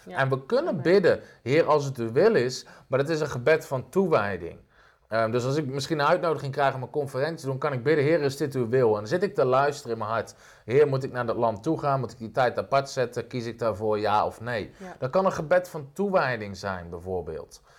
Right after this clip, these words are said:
Speaker 2: Ehm, dus een gebed van toewijding, als het uw wil is, bid je alleen als je niet de wil van God weet,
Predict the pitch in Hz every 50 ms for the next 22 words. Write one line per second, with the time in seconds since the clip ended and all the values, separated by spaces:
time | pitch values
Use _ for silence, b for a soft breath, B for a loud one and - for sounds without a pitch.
0 | b b b b b b _ 107 107 107 110 110 107 104 104 104 101 b b b
1 | b b b b b - 139 135 139 - - - 160 135 139 139 139 226 262 262
2 | - 220 185 - - 226 233 196 180 139 131 127 135 127 - 156 170 170 143 135
3 | 143 147 135 127 127 143 196 226 226 226 214 - 208 214 160 151 - 131 127 123
4 | 175 185 180 - - 151 - 143 147 147 156 175 196 208 202 160 135 143 139 -
5 | 147 147 151 139 - 151 139 151 147 139 135 131 - - 143 127 120 123 135 180
6 | 196 175 143 151 - -